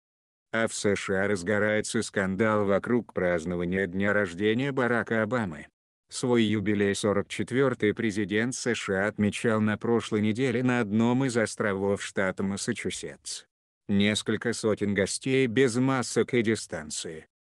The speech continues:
Итогом шумной вечеринки, как пишут сми, стала самая сильная за несколько месяцев вспышка коронавируса на острове, семьдесят четыре новых случая заражения. Кому точно придется отменить массовые мероприятия,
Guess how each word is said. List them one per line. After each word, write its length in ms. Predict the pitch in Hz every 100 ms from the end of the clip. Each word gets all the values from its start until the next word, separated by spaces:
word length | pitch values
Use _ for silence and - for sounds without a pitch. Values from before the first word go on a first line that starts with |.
| _ _
Итогом 600 | 113 127 120 135 143 151
шумной 460 | 143 127 110 104 104
вечеринки, 800 | 101 - 113 107 107 - 80 73 _ -
как 240 | 117 104
пишут 420 | - 95 90 120 -
сми, 400 | - 110 113 139 _
стала 460 | - - 98 90 98
самая 480 | - 107 92 92 92
сильная 560 | - 101 101 107 113
за 160 | 101 98
несколько 560 | 98 101 - 92 - 95
месяцев 680 | 110 101 - - - 135
вспышка 500 | - - 98 - 98
коронавируса 960 | - 117 107 110 92 98 110 135 - 131
на 160 | 113
острове, 580 | 110 107 - 104 104 135 - _
семьдесят 540 | - 123 101 104 113 107
четыре 400 | 113 107 110 113
новых 420 | 113 110 120 131
случая 520 | - 110 110 120 113
заражения. 720 | 98 101 98 82 73 76 - _ _ _ _ _ _ _ _ -
Кому 320 | 117 120 139
точно 460 | 139 123 - 131 120
придется 640 | 92 85 95 107 - 104
отменить 480 | - 101 101 101 104
массовые 600 | 101 101 - 113 110 107
мероприятия, 920 | 107 107 110 110 120 95 - 80 73